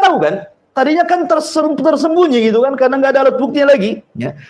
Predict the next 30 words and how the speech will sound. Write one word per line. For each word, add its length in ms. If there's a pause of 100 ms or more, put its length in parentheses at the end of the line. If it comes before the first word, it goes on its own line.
(140)
Tiba-tiba 560
dia 160
berteriak 320
karena 220
ketakutan. 480
"Hai 100
Musa, 300
apakah 260
engkau 160
akan 240
membunuh 380
seperti 580
engkau 160
membunuh 380
kemarin?" 480 (500)
Akhirnya 560
orang 400
tahu, 140
"Oh, 420
yang 240
mati 320
kemarin 400
tuh 80
Musa 400
yang 300
bunuh," 580
katanya. 560 (300)
Nah, 500
dari 240
situ 400